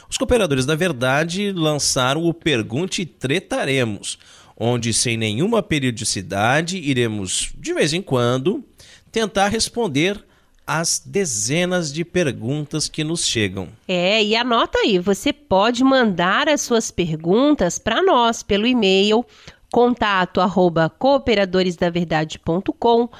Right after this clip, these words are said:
Speaker 2: Pode entrar lá no nosso Facebook, não é mesmo, Raimundo?
Speaker 1: Isso,
Speaker 2: Os
Speaker 1: manda mensagem por
Speaker 2: Cooperadores,
Speaker 1: lá.
Speaker 2: né?
Speaker 1: Aham.
Speaker 2: Ou também pelo WhatsApp. O WhatsApp é o nosso número, é o D D D quarenta e sete,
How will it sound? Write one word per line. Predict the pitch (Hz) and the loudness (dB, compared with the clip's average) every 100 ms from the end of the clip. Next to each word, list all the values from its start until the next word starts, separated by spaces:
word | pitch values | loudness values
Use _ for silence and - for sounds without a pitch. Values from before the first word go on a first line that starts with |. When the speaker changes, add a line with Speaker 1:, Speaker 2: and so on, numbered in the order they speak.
| - - - | -20 -10 -2
Speaker 2:
Pode | 269 240 | 2 2
entrar | 226 220 202 | 0 0 0
lá | 190 185 | 2 2
no | 185 | 2
nosso | 175 175 - | 2 0 -4
Facebook, | 185 185 190 175 302 247 | -6 -6 -4 0 0 2
não | 185 | 4
é | |
mesmo, | 214 302 311 | 4 6 4
Raimundo? | 247 220 190 156 | 4 2 2 2
Speaker 1:
Isso, | 147 175 226 | 2 4 4
Speaker 2:
Os | 247 | 4
Speaker 1:
manda | 233 226 | 2 0
mensagem | 214 196 180 | 2 2 4
por | 190 | 4
Speaker 2:
Cooperadores, | 226 247 - | 4 4 4
Speaker 1:
lá. | 107 139 | 4 4
Speaker 2:
né? | 170 208 | 2 2
Speaker 1:
Aham. | 101 104 113 170 - - | 0 0 -2 -4 -4 2
Speaker 2:
Ou | 359 440 | 4 4
também | 508 262 320 | 4 4 4
pelo | 359 349 330 | 4 4 4
WhatsApp. | 339 - 370 381 381 - 170 | 2 0 2 2 2 0 0
O | 165 | 2
WhatsApp | 202 220 - 226 269 | 2 0 -2 0 2
é | 311 | 2
o | |
nosso | 254 262 - | 4 4 2
número, | 240 240 208 190 | 2 4 4 6
é | |
o | 180 | 4
D | 185 | 4
D | 185 185 | 2 2
D | 170 | 0
quarenta | - 175 170 170 | 0 0 2 2
e | 175 | 0
sete, | - 170 165 165 180 - 339 | -2 0 2 2 0 0 -4